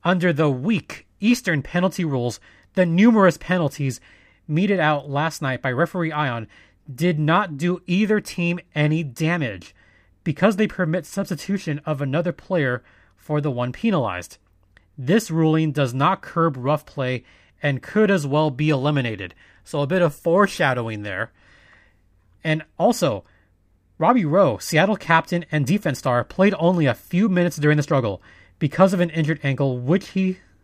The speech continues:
sustained in Monday's melee. Then there was Muzz Murray, the big boy who replaced him, put up a good defensive game in Rowe's place and made his weight tell.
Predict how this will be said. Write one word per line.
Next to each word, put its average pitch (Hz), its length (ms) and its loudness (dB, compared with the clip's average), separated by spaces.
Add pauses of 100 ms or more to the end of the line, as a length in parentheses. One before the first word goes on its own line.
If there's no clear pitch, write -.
(120)
sustained 156 540 -2
in 156 220 -2
Monday's 156 680 2
melee. 147 720 0 (960)
Then 196 160 6
there 233 100 6
was 170 180 4
Muzz 170 300 2
Murray, 156 400 0 (220)
the 170 100 2
big 180 340 0
boy 170 240 6
who 196 180 -6
replaced 190 520 -2
him, 101 140 -4 (220)
put - 140 2
up - 100 0
a - 60 0
good 151 340 2
defensive 180 480 -2
game 151 180 0
in 143 80 0
Rowe's 135 220 2
place 139 440 -6
and 156 240 0
made 175 220 2
his 160 400 0
weight 139 500 0
tell. 139 420 -2